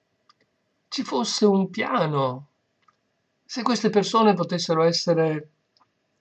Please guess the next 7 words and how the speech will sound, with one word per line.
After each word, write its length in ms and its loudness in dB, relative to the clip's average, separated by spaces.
integrate, 1040 -4
potessero 520 -4
arrivare 380 -2
facilmente 880 -6
a 100 2
diventare 500 2
cittadini 840 -4